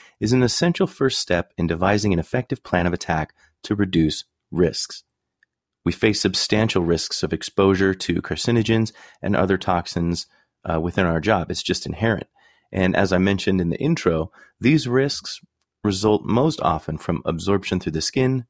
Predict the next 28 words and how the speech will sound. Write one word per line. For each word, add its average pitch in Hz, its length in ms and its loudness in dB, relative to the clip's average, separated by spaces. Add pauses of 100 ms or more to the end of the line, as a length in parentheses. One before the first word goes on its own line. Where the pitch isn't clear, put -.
(220)
during 98 280 2
a 82 60 -2
fire 82 400 -2
or - 160 0
inhalation 104 800 0 (360)
of 82 340 0
off-gassing 90 580 0
particles 78 540 -4 (400)
from 90 180 0
contaminated 110 800 0
bunker 127 240 -2
gear 80 380 -2 (280)
during 101 380 2
removal. 87 540 -2 (960)
A - 40 -2
recent 175 300 4
study 90 520 0 (200)
examined 92 500 2
firefighter 87 560 0
attitudes, 85 800 0 (180)
norms, 92 520 0
and 85 280 -2
perceived 87 480 -2
barriers 90 460 2
to - 140 -10
field 120 380 2
decontamination 90 840 -2
processes. - 680 -4